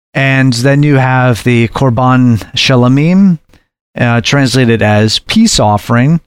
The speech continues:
and of a goat or a lamb. And then you've got the, the korban, uh, chatat, and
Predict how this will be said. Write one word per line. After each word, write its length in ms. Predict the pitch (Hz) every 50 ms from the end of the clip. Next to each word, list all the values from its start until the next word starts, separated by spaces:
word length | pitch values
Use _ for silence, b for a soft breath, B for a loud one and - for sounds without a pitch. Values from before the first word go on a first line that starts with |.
| _ _ _ _
and 300 | - 120 117 110 110 107
of 180 | - - 110 107
a 320 | 110 104 101 101 104 107 - -
goat 340 | 123 120 123 123 - -
or 140 | 127 120 113
a 60 | 110
lamb. 420 | 104 110 113 117 117 123 123 135 -
And 140 | - 120 143
then 140 | 180 208
you've 180 | 214 220 214 180
got 200 | 165 160 156 -
the, 300 | - 143 139 135 131 120 B B B B B B
the 80 | - -
korban, 720 | - - 160 151 131 131 127 127 123 123 120 117 - -
uh, 200 | 123 120 120 113
chatat, 840 | - - - 143 127 - - 143 139 120 92 - - - - - - _ _ - - _
and 480 | - 117 117 117 117 113 113 110 -